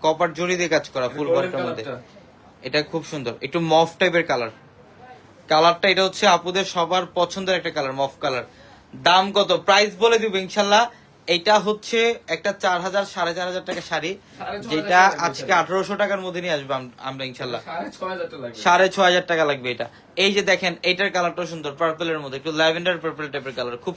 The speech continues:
Speaker 1: সুন্দর কালারটা, অনেক সুন্দর কালার। এই যে আঁচলের প্যানেল, কপার জরি কাজ করা, মিনাকারি সুতা দিয়ে কাজ করা আছে।
Speaker 2: বাস্তবে দেখলে শাড়ির প্রেমে পড়ে যাবেন।
Speaker 1: প্রেমে পড়ে
Speaker 2: এত
Speaker 1: যাবেন
Speaker 2: সুন্দর
Speaker 1: ইনশাআল্লাহ।
Speaker 2: শাড়ি,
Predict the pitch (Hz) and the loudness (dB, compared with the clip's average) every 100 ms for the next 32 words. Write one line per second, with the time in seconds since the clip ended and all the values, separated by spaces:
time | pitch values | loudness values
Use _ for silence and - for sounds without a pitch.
0 | - 190 175 156 131 117 - - - - | -8 -6 -4 -4 -4 -4 -10 -20 -20 -20
1 | - _ _ 160 180 202 190 196 190 - | -20 _ _ 2 4 4 2 -2 -2 -4
2 | 151 160 143 151 151 151 170 165 160 156 | -2 -2 0 0 0 0 -2 0 0 0
3 | 160 160 151 165 156 160 156 143 - 147 | 0 -2 -2 -4 -4 -2 -2 -4 -4 -4
4 | 156 147 151 160 160 156 160 156 147 135 | -2 0 0 0 -2 -4 -4 -2 -2 -4
5 | - 131 127 - 202 220 226 226 220 208 | -4 -2 0 -2 -4 -6 -6 -6 -8 -6
6 | 190 196 196 208 214 208 208 175 165 190 | -6 -8 -8 -8 -6 -6 -4 -2 4 4
7 | 196 180 180 160 143 135 127 139 123 113 | 4 4 2 4 2 0 0 0 0 -2
8 | 196 190 | -4 -6